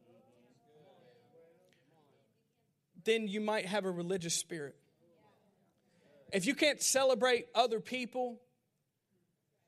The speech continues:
their blessings, God did something for them,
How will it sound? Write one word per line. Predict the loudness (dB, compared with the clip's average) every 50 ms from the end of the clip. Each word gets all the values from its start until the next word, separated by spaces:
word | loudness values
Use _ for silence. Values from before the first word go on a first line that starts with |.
| _ _ _ _ _ _ _ _ 2
their | 4 6 6 6
blessings, | 6 6 6 6 6 4 2 -2 -4 -4 -6 -8 -10 -12 -14 -16 -6 0
God | 2 4 4 4 2
did | 2 0 0 2
something | 2 2 2 2 0
for | -2 -2 -2
them, | 0 0 -2 0 -2 -4 -4